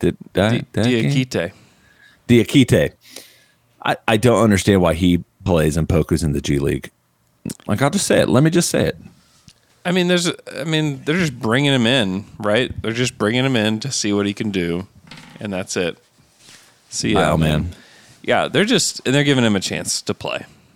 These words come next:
Speaker 2: is all, you know?
Speaker 1: Hey, I know I missed this because I had to go and it's so cold outside. I had to take my son down to school. But, uh, what do you, uh,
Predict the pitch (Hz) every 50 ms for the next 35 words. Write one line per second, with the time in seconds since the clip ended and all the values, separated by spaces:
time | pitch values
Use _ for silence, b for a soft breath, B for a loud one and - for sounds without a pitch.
0 | _ _ - - - 101 101 - - - 69 73 76 b b b b b b b
1 | _ - - - - 110 101 95 87 87 87 - b b b b b b b b
2 | b b _ _ _ _ _ _ _ _ _ _ - 110 120 113 104 110 113 113
3 | 113 107 98 95 95 98 - - - - 98 87 78 - - - 73 78 92 85
4 | - - 87 82 80 73 - - 78 82 82 95 85 85 80 76 85 78 78 78
5 | 73 73 73 78 78 - _ _ - 85 - - - - - 92 90 - - -
6 | 87 82 76 73 71 - - - 76 73 73 73 73 71 69 - - 73 - 67
7 | 78 - - 76 73 71 69 73 71 73 69 71 76 76 - - - _ _ _
8 | _ _ _ _ - - - - 85 80 73 65 65 82 80 - B B B B
9 | B B B B B B B B B B B _ _ - - - 117 117 107 101
10 | 90 - - _ _ _ _ _ - 143 156 180 220 220 220 233 240 226 220 214
11 | 190 170 156 139 120 - - _ _ _ _ _ _ _ _ _ _ _ _ _
12 | _ _ _ _ _ _ _ _ _ _ _ -